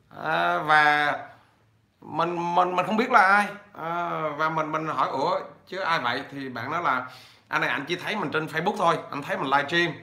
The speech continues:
anh thấy mình chia sẻ." À,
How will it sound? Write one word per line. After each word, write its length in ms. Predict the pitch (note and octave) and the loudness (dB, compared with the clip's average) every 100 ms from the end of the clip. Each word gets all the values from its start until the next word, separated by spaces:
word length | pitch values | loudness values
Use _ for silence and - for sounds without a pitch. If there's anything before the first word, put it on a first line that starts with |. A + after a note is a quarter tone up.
| - _ - | -20 _ -18
anh 120 | B2 | -12
thấy 100 | E3 | -10
mình 120 | E3+ A#2 | -8 -6
chia 180 | D3+ D3+ | -4 -4
sẻ." 540 | G#2+ G#2 D3 G#3 - - _ _ _ - | -2 2 2 0 -6 -20 _ _ _ -12
À, 680 | A#2+ A#2+ A#2+ A#2 A#2 A2+ | -8 -6 -4 -4 -4 -4